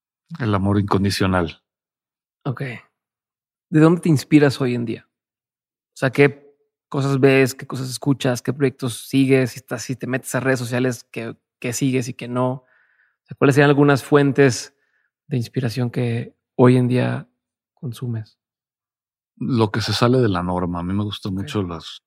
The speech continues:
Speaker 1: lo, lo que no es lo que tiene que ser. <laughs> Decía Zappa, justamente, que no puede existir progreso sin salirse de la norma.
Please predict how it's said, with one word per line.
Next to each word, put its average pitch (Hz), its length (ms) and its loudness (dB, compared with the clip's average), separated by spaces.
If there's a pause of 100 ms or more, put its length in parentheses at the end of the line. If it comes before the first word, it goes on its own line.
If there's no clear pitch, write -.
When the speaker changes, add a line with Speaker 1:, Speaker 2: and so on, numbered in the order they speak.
Speaker 1:
lo, 131 360 -12 (960)
lo 104 240 -8
que 104 120 -6
no 107 240 2
es - 720 -6 (240)
lo - 100 -10
que 107 120 -8
tiene 101 200 -4
que 110 140 -8
ser. 87 240 -8 (320)
<laughs> - 280 0 (680)
Decía 110 600 0 (600)
Zappa, 95 560 0
justamente, 92 640 -8 (880)
que 104 140 -4
no 104 220 0
puede 107 180 2
existir 104 400 -4
progreso 101 500 -2
sin 95 360 -6
salirse 95 400 -6
de 92 100 -4
la 87 100 -10
norma. 87 480 -4